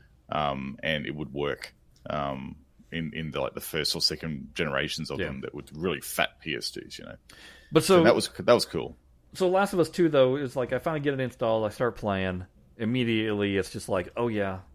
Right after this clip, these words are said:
Speaker 2: let's, let's, let's cozy up. It's gonna be story time, 'cause I know that's what this is." And
Speaker 1: Mm-hmm.
Speaker 2: my lord, did they just start letting the F-bombs drop. <laughs>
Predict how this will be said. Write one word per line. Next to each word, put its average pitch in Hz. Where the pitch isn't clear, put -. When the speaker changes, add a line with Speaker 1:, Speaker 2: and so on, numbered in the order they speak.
Speaker 2:
let's, 104
let's, 110
let's 120
cozy 123
up. 131
It's 113
gonna -
be 104
story 135
time, 127
'cause 101
I 104
know 113
that's 113
what 110
this 101
is." 131
And 110
Speaker 1:
Mm-hmm. 110
Speaker 2:
my 120
lord, 107
did 90
they 98
just 95
start 107
letting 101
the 95
F-bombs 92
drop. 87
<laughs> -